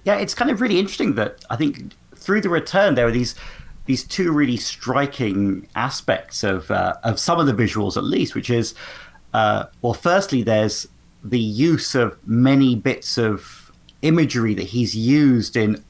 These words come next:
all the different artworks he's done in all different media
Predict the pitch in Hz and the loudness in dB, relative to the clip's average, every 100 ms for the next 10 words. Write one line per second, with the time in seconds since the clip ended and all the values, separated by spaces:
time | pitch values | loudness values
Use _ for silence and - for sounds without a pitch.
0 | - - 143 156 147 113 131 117 120 104 | -12 0 4 4 4 2 -2 -2 -2 -2
1 | - 113 120 98 98 - - 104 123 110 | 0 -2 0 -2 -4 -4 -4 -2 0 2
2 | 120 131 123 123 101 113 135 104 87 | 2 2 0 0 0 2 2 0 -4